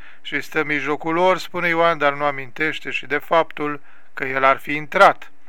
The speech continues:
Învenirea lui Isus nu era de afară, ci din slava sa dumnezeiască.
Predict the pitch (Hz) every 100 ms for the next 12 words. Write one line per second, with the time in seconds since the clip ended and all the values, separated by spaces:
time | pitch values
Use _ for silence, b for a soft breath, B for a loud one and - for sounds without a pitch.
0 | b b b - 139 120 151 151 175 160
1 | 143 147 147 - 185 - 156 151 139 131
2 | 143 139 - 185 175 170 160 b b b
3 | b - - 170 175 185 185 147 156 147
4 | 127 147 151 147 135 123 - 147 135 131
5 | 127 117 151 160 127 - 127